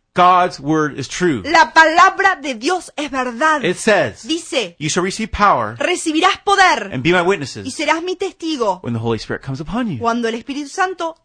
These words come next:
Speaker 2: caiga sobre ti, venga sobre ti.
Speaker 1: And it's happened
Speaker 2: Y ha ocurrido
Speaker 1: again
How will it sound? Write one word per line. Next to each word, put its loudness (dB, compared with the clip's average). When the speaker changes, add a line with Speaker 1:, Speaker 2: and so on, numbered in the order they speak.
Speaker 2:
caiga -4
sobre -8
ti, -6
venga -6
sobre -8
ti. -6
Speaker 1:
And -4
it's -12
happened -4
Speaker 2:
Y -14
ha -8
ocurrido -8
Speaker 1:
again -4